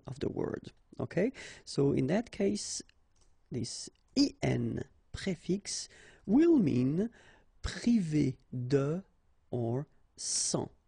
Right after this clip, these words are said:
Okay, privé de, sans. And this I N will be used when the original word is starting with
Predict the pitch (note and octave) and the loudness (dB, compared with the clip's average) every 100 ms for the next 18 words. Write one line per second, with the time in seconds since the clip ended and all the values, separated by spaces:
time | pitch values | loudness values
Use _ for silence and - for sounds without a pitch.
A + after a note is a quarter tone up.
0 | _ _ _ _ _ _ - A#2 - D3+ | _ _ _ _ _ _ -10 -10 -4 -4
1 | A#3+ - - - - - A#3 G#3 D3 C3+ | -6 -14 -20 -18 -12 -2 0 2 2 0
2 | - B2+ C3 C#3 F3 - _ _ _ _ | -2 -2 0 0 -2 -6 _ _ _ _
3 | _ - - - - - _ _ _ _ | _ -12 -8 -2 -4 -4 _ _ _ _
4 | _ _ _ _ - A#2+ C#3+ - - - | _ _ _ _ -4 0 2 0 -4 0
5 | G3+ - F3+ F#3+ F3 F3 A#3 G3+ F3 D#3+ | 2 2 0 0 -2 0 0 2 0 0
6 | F3+ F#3 - - - - D3 D#3+ F#3 F#3+ | -2 -4 -8 -20 -20 -8 0 2 4 4
7 | F#3+ - - D#3 - B2+ B2+ F3 G3+ G#3+ | 2 0 2 0 2 0 2 2 0 0
8 | G#3+ F#3+ G3 G3 F#3 - D#3 D3 - C#3+ | 2 4 6 4 2 -2 -2 -2 -2 -2
9 | C3+ C#3 C3+ C3+ C#3 | 0 0 0 2 0